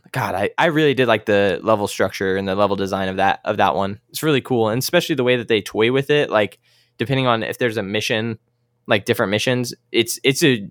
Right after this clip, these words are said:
generally it's a water level, but then one time it's like a, it's like a lava level, and it's just so, it's just so cool what they've done to, like, really spice up one area. And I'm having a good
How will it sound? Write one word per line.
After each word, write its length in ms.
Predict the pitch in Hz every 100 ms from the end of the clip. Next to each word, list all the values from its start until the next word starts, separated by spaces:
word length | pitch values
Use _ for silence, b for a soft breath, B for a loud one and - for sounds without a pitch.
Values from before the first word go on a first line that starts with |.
| -
generally 500 | - 127 165 175 175
it's 140 | 147
a 60 | 120
water 320 | 101 110 143
level, 400 | 151 170 185 180 _ _ _
but 120 | 127
then 200 | 127 131
one 160 | 110 120
time 280 | 139 139 139
it's 120 | -
like 120 | 117
a, 140 | 107 98 -
it's 160 | 110
like 120 | 131 107
a 40 |
lava 260 | 98 98 127
level, 400 | 143 151 175 131
and 80 | 113
it's 120 | -
just 180 | 135 -
so, 200 | 202 143
it's 240 | 202 -
just 200 | 202 -
so 160 | 139 117
cool 240 | - 135
what 120 | 101
they've 140 | 95 90
done 280 | 95 104 98 _ _ _ _
to, 100 | - 123
like, 220 | 98 95
really 260 | 117 110
spice 460 | 101 - - 110 -
up 220 | 110 101 _ _
one 220 | - 107 104
area. 460 | 104 110 95 95 _ _ _ _ _ _ _ -
And 400 | 117 117 113 110 _ _ _ _ -
I'm 100 | 120
having 240 | 180 214
a 80 | 123
good 240 | 139 127